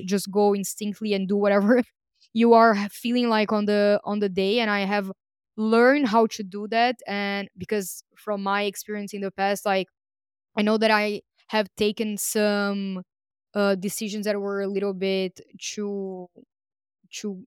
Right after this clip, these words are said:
too quick. I, I don't know, I would say. Uh, but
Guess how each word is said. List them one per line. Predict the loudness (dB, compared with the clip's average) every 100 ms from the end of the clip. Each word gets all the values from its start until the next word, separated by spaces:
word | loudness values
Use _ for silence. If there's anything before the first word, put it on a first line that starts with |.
| -16
too | -16
quick. | -4 -2 -2 -6
I, | -2 0 2
I | 4
don't | 4
know, | 4 0 -2 -2
I | -2
would | -2
say. | 2 0 0 -6 _ _ _ _
Uh, | 2 4 4 2 2 0
but | 2 4 4